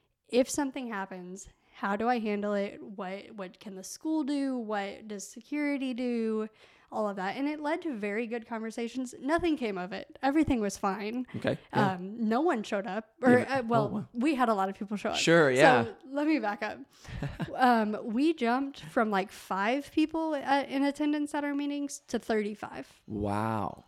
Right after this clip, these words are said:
Speaker 1: for that one
Speaker 2: Wow.
Speaker 1: because of this, because I was quick to respond. And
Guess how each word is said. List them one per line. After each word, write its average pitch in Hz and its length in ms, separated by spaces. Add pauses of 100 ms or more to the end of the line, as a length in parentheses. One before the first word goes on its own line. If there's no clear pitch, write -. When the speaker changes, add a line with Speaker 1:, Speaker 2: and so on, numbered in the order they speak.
Speaker 1:
for 226 220
that 202 240
one 233 280 (160)
Speaker 2:
Wow. 101 220
Speaker 1:
because 220 640
of 214 180
this, - 240
because 220 760
I 220 160
was 214 220
quick - 340
to 262 140
respond. 220 800 (560)
And 208 480